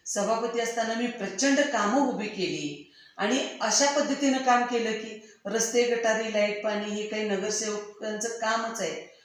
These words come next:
पण एक कन्स्ट्रक्टिव्ह काम करायचा ध्येयानं मी सातत्यानं महिलांचे उद्योग निर्माण करावे, महिलांना प्रशिक्षण दे-, द्यावं, यासाठी मी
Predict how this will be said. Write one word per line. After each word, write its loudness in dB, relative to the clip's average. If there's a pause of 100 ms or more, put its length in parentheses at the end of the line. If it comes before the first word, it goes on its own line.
(160)
पण 4
एक 2
कन्स्ट्रक्टिव्ह 2
काम 4
करायचा 2 (420)
ध्येयानं 2 (240)
मी -2
सातत्यानं 0
महिलांचे -2
उद्योग -2
निर्माण -2
करावे, -4 (260)
महिलांना 2
प्रशिक्षण 0
दे-, -2
द्यावं, 0 (420)
यासाठी 2
मी -4